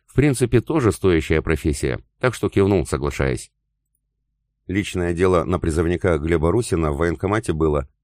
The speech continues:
еще полгода назад завели, так что мне выдали направление в больницу. Я прошел за два дня медкомиссию,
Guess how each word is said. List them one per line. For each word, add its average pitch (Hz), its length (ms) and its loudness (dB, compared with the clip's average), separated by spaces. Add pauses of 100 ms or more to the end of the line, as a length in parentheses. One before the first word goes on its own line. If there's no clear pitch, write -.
(140)
еще 98 240 -2
полгода 110 440 2
назад 92 300 0
завели, 69 420 -2 (320)
так 110 160 2
что - 160 -2
мне 123 180 4
выдали 104 320 2
направление 98 600 2
в 85 80 -2
больницу. 90 540 0 (260)
Я 82 180 2
прошел 85 360 2
за 78 120 0
два 78 160 0
дня 78 160 -2
медкомиссию, 92 760 -2